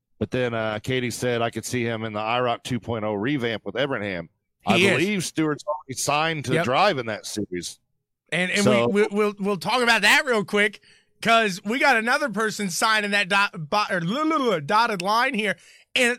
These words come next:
Speaker 2: two questions, or I guess one question comes with this comment. A, a fantastic driver and, and someone I didn't expect to see because of his age, but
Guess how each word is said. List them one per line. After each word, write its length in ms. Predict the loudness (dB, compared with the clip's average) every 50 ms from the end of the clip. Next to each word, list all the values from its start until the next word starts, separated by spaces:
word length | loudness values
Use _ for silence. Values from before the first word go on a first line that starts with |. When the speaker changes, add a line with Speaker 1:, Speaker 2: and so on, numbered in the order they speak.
| _ -14 -12
Speaker 2:
two 300 | -8 -2 0 0 0 0
questions, 600 | 0 0 0 0 0 -2 -4 -4 -4 -4 -6 -10 _ _ _ _ _ _ -6
or 180 | -4 -2 -2 -2 0
I 220 | 0 0 2 2 0
guess 200 | 0 -2 -4 -4
one 280 | -4 -2 -2 -2 -2
question 360 | -2 -2 -2 -2 -2 -4 -6
comes 300 | -6 -4 -4 -2 -2 -2
with 300 | -2 0 2 2 0 0
this 180 | -2 -4 -4 -4
comment. 480 | -4 -2 -2 0 0 0 -2 -2 -4 _ _ _ -20 _ _ _ _ -2
A, 180 | 0 0 0 0 -2 -8 -6 -2
a 120 | 0 0 0
fantastic 880 | 0 -2 -2 -2 -2 -4 -4 -2 2 4 4 4 4 2 -2 -6 -6 -4
driver 560 | 0 2 4 4 4 2 2 0 0 -2 -2 _ _ _ _ _ _ _ -6
and, 260 | -4 -2 -2 -4 -4 -4 -4
and 320 | -2 -2 0 -2 -2 -4 -6 _ _
someone 500 | -8 -4 -2 0 0 0 0 -2 -2 -6 _ 0
I 140 | 2 2 2 4
didn't 200 | 2 0 0 -2
expect 400 | -4 -4 0 0 0 0 0 -2
to 80 | -6
see 340 | -4 -4 -4 -4 -4 -4 -6
because 600 | -8 -10 -10 -8 -8 -8 -8 -6 -4 -4 -4 -4
of 80 | -4 -6
his 160 | -6 -4 -2
age, 440 | -2 0 0 0 0 -2 -4 -4 -6
but 140 | -8 -8